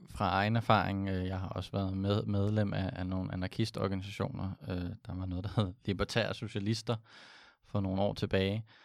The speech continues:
øh, og, øh, og, og der var ligesom meget sådan en diskussion, om man skulle have en, hvad var det kaldt det, en platformistisk,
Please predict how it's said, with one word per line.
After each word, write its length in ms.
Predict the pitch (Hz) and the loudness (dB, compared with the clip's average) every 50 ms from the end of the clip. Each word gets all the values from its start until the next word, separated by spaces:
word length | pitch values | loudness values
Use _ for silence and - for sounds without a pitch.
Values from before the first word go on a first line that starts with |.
| - - _ _ _ _ | -20 -20 _ _ _ _
øh, 500 | - 110 107 98 95 92 90 90 92 90 90 - | 4 6 8 8 8 8 6 6 4 2 2 2
og, 360 | - 95 90 90 90 87 87 | 0 0 2 2 2 0 0
øh, 220 | 85 85 85 95 - - - | 0 0 -2 -4 -6 -6 -6
og, 140 | - 92 92 - | -8 -8 -6 -6
og 100 | - 107 | -4 0
der 60 | 110 104 | 0 2
var 140 | 104 107 | 2 2
ligesom 260 | 101 98 101 - 107 101 | 0 0 -2 -2 -2 -2
meget 260 | 95 90 92 98 95 | -2 0 0 -2 -2
sådan 120 | - 98 | -2 -4
en 60 | 92 | -6
diskussion, 640 | 87 - - - - - - - 120 110 101 95 95 - | -6 -8 -14 -14 -14 -16 -4 -2 0 0 0 -2 -4 -4
om 100 | 95 92 | -4 -4
man 180 | 85 87 87 | -4 -6 -6
skulle 220 | - - - 95 98 | -8 -12 -10 -8 -6
have 160 | 95 92 - - - | -6 -6 -6 -8 -10
en, 160 | 92 92 87 - - _ - - _ _ _ _ _ _ _ _ _ _ _ _ _ _ | -10 -10 -10 -12 -16 _ -20 -20 _ _ _ _ _ _ _ _ _ _ _ _ _ _
hvad 80 | - - | -16 -16
var 60 | - | -14
det 120 | - - | -14 -12
kaldt 260 | - - 82 98 - 101 | -8 -8 -8 -8 -8 -8
det, 140 | 98 - | -6 -4
en 120 | - 98 92 | -4 -6 -2
platformistisk, 1300 | - - - 113 104 98 - - - 117 107 107 113 135 147 - - - 147 143 - - - - - - | -4 -2 0 2 0 0 0 0 2 2 4 6 6 6 6 4 2 -2 -4 -4 -4 -6 -8 -12 -18 -20